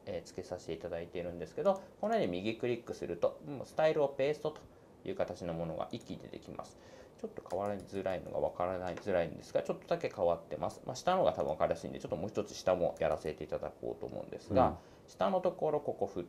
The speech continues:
Speaker 1: ターのところ、まあ、まあ、緑のところになります。で、ここのとこ、まあ、実はバックグラウンドカラーだけしか設定していないところになるんですけども、
Speaker 2: はい。
Speaker 1: シーエスエスをコピー、このまましちゃいます。で、こちらクリックさせていただい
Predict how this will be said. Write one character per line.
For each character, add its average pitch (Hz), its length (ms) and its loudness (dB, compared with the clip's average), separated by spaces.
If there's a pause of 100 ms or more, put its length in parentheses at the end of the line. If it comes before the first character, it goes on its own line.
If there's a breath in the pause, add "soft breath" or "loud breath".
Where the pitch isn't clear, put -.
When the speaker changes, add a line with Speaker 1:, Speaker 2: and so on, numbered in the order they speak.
Speaker 1:
タ 135 120 2
ー - 20 2
の 131 100 2
と 123 120 0
こ 110 120 -2
ろ、 - 260 2
ま 147 120 2
あ、 82 40 0
ま 98 120 4
あ、 92 40 6
緑 92 380 0
の - 100 -6 (160)
と - 80 -10
こ - 120 -6
ろ 65 80 -4
に 71 60 -8
な 64 80 -4
り - 100 -8
ま 50 160 -4
す。 - 140 -10 (320 loud breath)
で、 240 100 4
こ 190 120 4
こ 196 140 6
の 196 60 2
と 180 100 4
こ、 - 220 2
ま 208 200 4
あ、 - 0 - (440)
実 - 160 6
は - 60 8
バ 196 120 10
ッ - 40 -2
ク 117 100 0
グ 143 100 4
ラ 175 80 6
ウ - 40 4
ン - 20 2
ド 190 80 2
カ 240 140 10
ラ 123 180 8 (160)
ー - 40 -4
だ 98 80 -2
け 113 140 0
し - 120 -4
か - 200 4
設 85 260 -2
定 90 220 -2
し - 80 -10
て 92 140 -2
い 85 60 -2
な 85 120 -2
い - 140 -6
と 95 80 -4
こ 92 140 -2
ろ 78 80 0
に 76 60 -6
な 73 100 -4
る - 100 -6
ん - 100 -10
で - 80 -4
す - 100 -6
け - 100 -4
ど - 120 -4
も、 190 240 0
Speaker 2:
は - 160 6
い。 - 40 8
Speaker 1:
シ 95 60 4
ー 95 40 4
エ 92 40 2
ス 92 120 -2
エ 82 40 -4
ス 73 120 -6
を 65 40 0
コ - 160 -4
ピ - 140 -10
ー、 - 20 -12 (120)
こ - 120 -10
の 90 120 -6
ま 90 140 -6
ま - 40 -8
し - 200 -14
ち - 80 -6
ゃ - 80 -4
い - 180 -14 (140)
ま - 0 -
す。 - 0 - (1300 loud breath)
で、 254 240 0
こ 123 120 -4
ち - 160 -4
ら 67 100 4
ク - 160 -8
リ 85 100 -4
ッ - 40 -8 (100)
ク 76 100 -8
さ - 140 -12
せ - 160 -12
て - 240 -12
い - 60 -10 (100)
た - 80 -18
だ - 60 -18 (160)
い - 40 -18